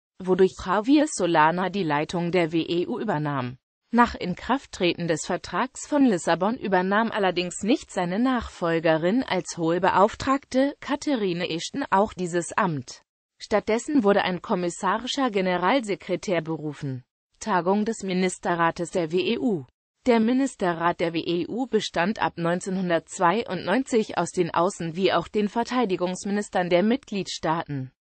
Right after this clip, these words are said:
Zwanzigster November neunzehnhundertzweiundneunzig in Rom.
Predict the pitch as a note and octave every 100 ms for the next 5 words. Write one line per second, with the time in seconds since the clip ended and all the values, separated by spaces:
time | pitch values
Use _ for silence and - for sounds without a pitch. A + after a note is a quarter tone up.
0 | _ - A3 B3 B3+ - G#3 A3 A3+ F#3
1 | F3 F#3 A#3 F3+ F3+ G3+ F#3 F3 E3 -
2 | - D#3 F3 - A#3+ C4 B3+ A3 F#3 F#3
3 | - A3+ G#3+ G3 D3+ C3+